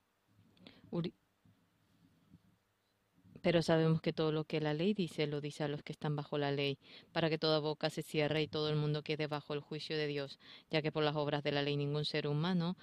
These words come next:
será justificado delante de él, porque por medio de la ley es el conocimiento del pecado.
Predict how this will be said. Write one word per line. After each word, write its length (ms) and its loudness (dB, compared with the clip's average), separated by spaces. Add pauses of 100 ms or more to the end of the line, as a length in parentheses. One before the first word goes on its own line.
(120)
será 300 2
justificado 640 -4
delante 460 -4
de 180 0
él, 140 -2 (400)
porque 500 0 (200)
por 220 2
medio 640 2
de 200 0
la 120 2
ley 360 2
es 180 2
el 140 12
conocimiento 960 8
del 140 12
pecado. 580 8